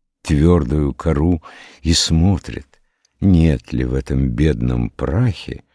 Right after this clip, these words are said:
мозаики, где Геркуланум спит. Где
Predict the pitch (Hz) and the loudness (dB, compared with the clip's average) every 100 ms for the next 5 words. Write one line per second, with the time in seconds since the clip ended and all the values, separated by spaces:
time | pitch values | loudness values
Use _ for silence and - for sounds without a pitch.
0 | _ _ _ - 71 82 92 80 110 131 | _ _ _ -6 0 4 4 4 4 4
1 | 92 60 58 - 55 58 60 67 64 60 | 2 0 -4 -8 -8 -6 -4 -2 -2 -4
2 | - 76 67 65 55 - 69 65 65 60 | -6 -4 0 0 -2 -4 -4 -2 -2 -4
3 | 58 - - - _ 64 65 _ - _ | -4 -6 -8 -10 _ -8 -8 _ -20 _
4 | _ _ _ _ _ _ _ _ _ _ | _ _ _ _ _ _ _ _ _ _
5 | _ _ _ _ _ _ _ _ _ _ | _ _ _ _ _ _ _ _ _ _
6 | _ - 67 80 139 131 - | _ -6 0 2 4 4 2